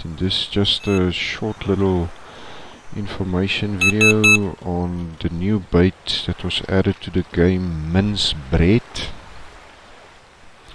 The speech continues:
It was added specifically for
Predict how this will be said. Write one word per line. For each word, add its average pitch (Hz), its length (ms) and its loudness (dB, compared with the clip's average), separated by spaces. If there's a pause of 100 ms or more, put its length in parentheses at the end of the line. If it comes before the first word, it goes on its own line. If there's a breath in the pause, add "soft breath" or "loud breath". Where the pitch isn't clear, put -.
(560 loud breath)
It 87 200 -10
was 82 200 -6
added 95 340 4
specifically 87 1160 0
for 80 720 -4